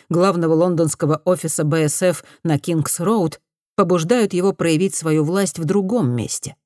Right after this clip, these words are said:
например, дома. Прошлой ночью она позволила ему командовать в постели, но это не утолило его жажду движения и власти. Диана догадывается, что на самом деле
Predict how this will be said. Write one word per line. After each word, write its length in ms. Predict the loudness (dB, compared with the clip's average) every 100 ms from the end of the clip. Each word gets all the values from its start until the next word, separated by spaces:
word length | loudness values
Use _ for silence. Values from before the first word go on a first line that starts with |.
| _ _
например, 480 | -2 2 2 2 2
дома. 440 | -2 -4 -4 -6 -12 _ _ _ _ _
Прошлой 420 | -6 -4 -2 0 2
ночью 400 | 0 -2 -2 0
она 180 | 0
позволила 540 | -2 -2 0 0 0 0
ему 240 | 0 -2
командовать 560 | 0 0 0 0 -4 -8
в 80 | -10
постели, 680 | -8 -8 -4 0 0 -2 -8 _ _
но 140 | 0 0
это 200 | 0 0
не 120 | 0
утолило 460 | 0 0 0 0 0
его 240 | 0 -2
жажду 360 | 0 0 0 -4
движения 760 | -2 -2 0 2 2 0 -2 _ _ -2
и 100 | 0
власти. 600 | 0 -4 -4 -10 -12 -16 _ _ _ _ _ _ _ _
Диана 380 | -2 0 2 0
догадывается, 1040 | 0 0 0 -2 0 0 -2 -2 -4 -4 -6 _ _
что 340 | -14 -4 -2 0
на 200 | 0 -2
самом 460 | -4 -4 -2 -2
деле 400 | 0 0 0 -4